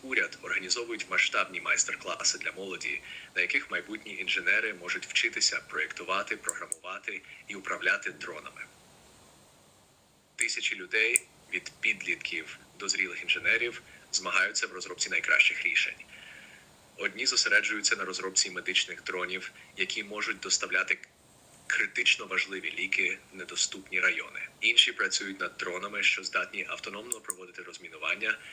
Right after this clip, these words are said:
захищаючи людей від небезпек вибухових пристроїв. Молоді інженери змагаються в створенні дронів для сільського господарства,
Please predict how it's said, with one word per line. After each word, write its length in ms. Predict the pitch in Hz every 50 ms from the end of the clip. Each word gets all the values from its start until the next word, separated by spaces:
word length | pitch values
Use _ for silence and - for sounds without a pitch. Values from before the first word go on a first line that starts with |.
| - - - -
захищаючи 640 | - - - - 104 98 - 98 92 92 92 - -
людей 460 | 90 87 87 - 95 92 95 - - - -
від 140 | 92 90 -
небезпек 480 | 90 - - - - - 90 - - -
вибухових 460 | 87 - - - - 85 - - -
пристроїв. 680 | - - - - - - - - - - - - - - - - - - - _ _ _ - _ _ _ _ _ _ _ _ _ _ _ _ _
Молоді 360 | 98 95 95 98 101 98 107
інженери 540 | 113 107 110 107 104 107 110 120 120 113 101
змагаються 1000 | 95 95 95 90 90 95 95 98 98 - 95 95 - - - 87 87 85 85 85 87
в 100 | - -
створенні 500 | - - - 104 101 95 90 - 92 -
дронів 460 | - - 104 98 98 101 92 82 80 -
для 140 | - 78 -
сільського 460 | - - - - - - 92 92 92
господарства, 840 | - 95 - - 117 110 107 104 - - - - - - - -